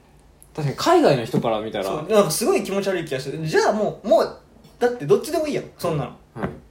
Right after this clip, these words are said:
Speaker 2: じゃあもうラギ-、レギュラーをライトにって置いてよっていう。なんでそんないちいちややこしい感じすんの？
Speaker 1: え、でも逆に左がちっちゃいイメージありますけどね、なんか。
Speaker 2: え？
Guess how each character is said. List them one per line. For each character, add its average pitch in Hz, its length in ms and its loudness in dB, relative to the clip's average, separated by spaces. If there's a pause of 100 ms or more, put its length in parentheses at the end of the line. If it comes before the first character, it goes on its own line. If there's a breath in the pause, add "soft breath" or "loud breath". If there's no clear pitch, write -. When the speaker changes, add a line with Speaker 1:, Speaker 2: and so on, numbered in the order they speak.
Speaker 2:
じ 294 60 0
ゃ 339 80 8
あ 180 80 0
も 143 120 -2
う 139 40 -4
ラ 180 120 2
ギ-、 170 160 -6 (120)
レ 190 140 0
ギ 190 120 -4
ュ 127 60 -6
ラ 120 100 -4
ー 127 40 -10
を 127 80 -8
ラ 156 120 2
イ - 100 -6
ト - 80 -12
に - 100 -14
っ - 20 -18 (520)
て 123 300 -8
置 151 140 -4
い 156 60 -10
て 185 100 -4
よ 143 60 -4
っ - 40 -10
て - 220 -20
い 92 60 -16
う。 - 40 -18 (760)
な 165 80 -2
ん 202 60 0
で 220 80 2
そ 220 100 -4
ん 190 40 -4
な 180 80 -4
い 165 80 -8
ち 170 140 -6
い 147 60 -12
ち 147 100 -8
や 151 80 0
や 151 80 -4
こ 151 100 -4
し 147 160 -4
い - 180 -14 (1300)
感 139 160 -8
じ 135 80 -8
す 143 140 -6
ん 151 60 -4
の？ 147 80 0
Speaker 1:
え、 143 40 2
で 135 60 -2
も 120 100 -4
逆 147 340 -2
に 240 380 -4
左 269 400 2
が 294 100 2
ち - 140 -8
っ - 60 -20
ち 311 100 -2
ゃ - 40 2
い - 20 4
イ 160 40 2
メ 131 120 2
ー - 20 -6
ジ 107 80 -2
あ 113 40 2
り 131 80 0
ま 147 80 2
す 147 80 -6
け - 60 -12
ど 98 80 -12
ね、 104 140 -14
な 104 80 -10
ん 104 100 -12
か。 - 160 -20 (2750)
Speaker 2:
え？ 180 280 -12